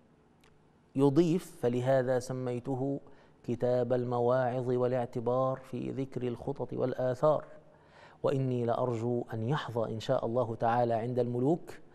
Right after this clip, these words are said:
ولا ينبو عنه طباع العامي والصعلوك، ويجله العالم المنتهي،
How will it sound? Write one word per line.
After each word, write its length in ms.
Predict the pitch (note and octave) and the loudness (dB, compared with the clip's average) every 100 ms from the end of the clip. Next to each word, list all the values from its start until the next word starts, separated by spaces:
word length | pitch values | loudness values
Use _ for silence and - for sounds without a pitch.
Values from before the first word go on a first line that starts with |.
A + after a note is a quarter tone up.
| - - - | -20 -20 -2
ولا 320 | C3+ D3 D3 C3 | 4 6 6 6
ينبو 560 | C#3 E3 B2+ A#2 A2+ | 4 2 0 -2 -2
عنه 520 | G#2+ D3 C#3+ D3+ D#3+ - - - | -2 -2 -2 0 -2 -4 -12 -2
طباع 400 | B2 C3+ D3 B2 | 2 6 6 4
العامي 840 | A#2 A#2+ A#2+ A#2+ A#2+ B2+ D#3 C#3+ C#3+ | 0 0 0 0 -2 -4 -2 0 2
والصعلوك، 640 | C#3 - D3 E3+ A#3+ - - - - - - - - - - | 2 2 2 2 0 -2 -10 -20 -20 -20 -18 -14 -14 -8 2
ويجله 920 | C#3 F3 G#3 F#3 D#3+ E3+ F3 A#3 F3 | 6 8 6 6 6 6 6 6 6
العالم 640 | D3+ C3+ F#3 G3 E3+ D#3+ | 6 6 6 6 6 4
المنتهي، 800 | D#3 D3+ D3+ D3 G3 F#3+ A3 A#3 | 2 2 2 4 4 4 2 0